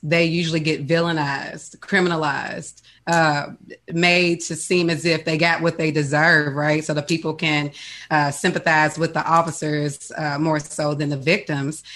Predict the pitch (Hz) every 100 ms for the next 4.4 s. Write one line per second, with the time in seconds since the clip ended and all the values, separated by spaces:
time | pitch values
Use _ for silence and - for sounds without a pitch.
0 | - - - 156 156 165 156 156 156 156
1 | 165 156 165 220 170 151 160 156 165 160
2 | 156 147 165 - 170 160 143 156 151 151
3 | - 156 151 151 156 147 143 _ 185 185
4 | 175 156 135 139